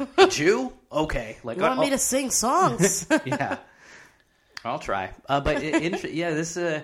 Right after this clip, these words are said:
Speaker 2: this, uh, intersects a little bit with Mad Men, you know? Ma-,
Speaker 1: Mm.
Speaker 2: the show Mad Men, I think, is all about sort of this guy striving, uh, you know, creating, uh, creating a new identity is kind of, like, we call him a white man in this, but he is, he's also comes from this Jewish, he's, like, first
Speaker 1: Mm-hmm.
Speaker 2: generation white.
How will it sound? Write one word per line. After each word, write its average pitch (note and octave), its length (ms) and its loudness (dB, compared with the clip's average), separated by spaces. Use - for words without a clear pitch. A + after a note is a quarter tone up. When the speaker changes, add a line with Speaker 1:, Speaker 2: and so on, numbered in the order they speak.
Speaker 2:
this, D3+ 260 -6
uh, D3 280 -2
intersects D#3 460 -8
a - 20 -8
little D3+ 140 -6
bit D3+ 140 -6
with C#3+ 120 -6
Mad B2 280 -2
Men, D#3 320 -6
you C3+ 100 -6
know? D3 300 -2
Ma-, B3 140 -2
Speaker 1:
Mm. E4+ 240 -2
Speaker 2:
the B2 120 0
show C#3+ 220 -2
Mad A#2+ 300 0
Men, B2+ 160 0
I A#2+ 80 0
think, A#2 240 -6
is A2 100 -8
all G#2+ 180 0
about G#2 300 -4
sort G#2+ 160 -12
of F#2 160 -14
this C3+ 160 -6
guy A#2 200 -2
striving, A2 720 -6
uh, G2 480 -6
you A2+ 160 -12
know, F2+ 260 -10
creating, G#2+ 480 -10
uh, G#2+ 60 -12
creating A#2+ 360 -6
a G#2 40 -6
new G#2+ 220 -4
identity G#2 500 -6
is A2 100 -8
kind G#2 180 -8
of, G#2 120 -16
like, C3 280 -10
we E3 120 -4
call E3 240 0
him D#3 100 -2
a B2 40 -4
white A#2 260 -2
man G2+ 200 -8
in F#2+ 100 -10
this, G2 180 -10
but G2 200 -14
he A#2+ 200 -10
is, D3 320 -10
he's D3+ 180 -10
also D#3 300 -2
comes D#3+ 240 -2
from B2 140 -4
this A2 180 -4
Jewish, B2+ 340 -4
he's, A#2 240 -12
like, B2 220 -2
first - 220 0
Speaker 1:
Mm-hmm. G#3 80 -6
Speaker 2:
generation G#2 600 -2
white. E2+ 280 -10